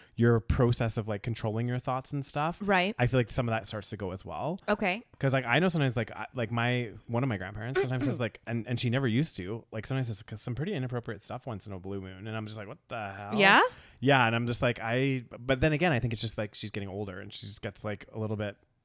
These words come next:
Speaker 1: you know?
Speaker 2: What if it has nothing to do with that?
Speaker 1: I still think, from my
Speaker 2: <laughs>
Speaker 1: perspective, if it was my grandparents saying
Speaker 2: <clears throat>
Speaker 1: that, I just kinda, like, take it with a pinch of salt. Like, I, I don't know. It's just, like, they're my grandma or grandpa. Like, I'm
Speaker 2: Yeah.
Speaker 1: just like, you know,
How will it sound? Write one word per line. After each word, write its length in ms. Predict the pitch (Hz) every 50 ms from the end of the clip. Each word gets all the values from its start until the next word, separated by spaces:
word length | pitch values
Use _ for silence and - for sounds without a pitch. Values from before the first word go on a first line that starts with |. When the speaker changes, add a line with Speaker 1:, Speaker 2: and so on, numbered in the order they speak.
| _ _ _
Speaker 1:
you 100 | - 110
know? 140 | 104 95 107 113
Speaker 2:
What 200 | - 202 226 233
if 100 | - 240
it 80 | 220
has 180 | 226 220 208 -
nothing 300 | 208 196 196 - 214 196
to 60 | 185
do 100 | - 180
with 80 | 180 180
that? 200 | - - - - _ - - - _ - _ _ _ _ _ _ _ _ _ _ _ _ _ _ - -
Speaker 1:
I 100 | 135 156
still 340 | - - - 151 147 156 156
think, 540 | - - 143 127 127 123 131 - - - - - - 320 - -
from 180 | - 143 143 135
my 240 | 131 131 147 165 180
Speaker 2:
<laughs> 20 |
Speaker 1:
perspective, 880 | 175 180 170 165 - - 165 170 - - 175 170 170 170 170 170 165 147
if 120 | 127 120
it 40 | 127
was 100 | 123 117
my 160 | 123 110 107
grandparents 560 | 101 110 107 123 127 127 147 139 139 139 -
saying 240 | - 139 135 135 131
Speaker 2:
<clears throat> 80 | 131 127
Speaker 1:
that, 200 | 127 127 127 104
I 100 | 120 117
just 180 | 110 120 113 -
kinda, 200 | - 127 117 113
like, 120 | 113 110
take 120 | - 117 104
it 40 | 110
with 100 | 104 107
a 40 |
pinch 200 | 107 - 110 101
of 60 | 110 101
salt. 380 | - - 82 98 127 139 - -
Like, 180 | - 117 107 -
I, 140 | - 117 117 120 127
I 20 | 131
don't 100 | 131 123
know. 80 | 110
It's 120 | 113 107 -
just, 100 | - -
like, 180 | 147 127 -
they're 100 | - 123
my 120 | 123 131 127
grandma 540 | - 98 98 98 98 101 98 92 95 98 -
or 120 | 101 101 98
grandpa. 540 | - 101 98 95 92 95 101 101 95 92 90
Like, 260 | 104 107 107 101 - -
I'm 120 | - 113 113
Speaker 2:
Yeah. 60 | -
Speaker 1:
just 100 | 113 -
like, 260 | 127 113 110 - - -
you 100 | 123 123
know, 380 | 120 113 110 107 107 107 101